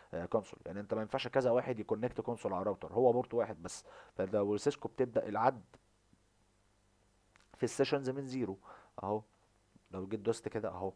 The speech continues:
config line، لكن ما ينفعش اكتب مثلًا من البريفليج اكتب اهو لاين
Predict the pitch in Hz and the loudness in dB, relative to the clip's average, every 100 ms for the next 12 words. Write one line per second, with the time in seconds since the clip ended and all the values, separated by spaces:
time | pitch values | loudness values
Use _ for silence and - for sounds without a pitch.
0 | - 131 127 104 110 95 - - - - | -2 -2 -2 0 0 0 -8 -20 -20 -4
1 | 110 139 123 113 151 147 - 123 120 131 | -2 0 0 0 0 -2 -2 -2 -2 -2
2 | 117 117 101 107 107 143 - - _ _ | -2 -4 -4 -6 -4 -6 -8 -18 _ _
3 | _ _ _ _ _ _ _ - 117 - | _ _ _ _ _ _ _ -8 -4 -4
4 | 101 92 98 123 - - _ 92 101 107 | -4 0 0 0 -4 -20 _ -6 -4 -4
5 | 101 | -10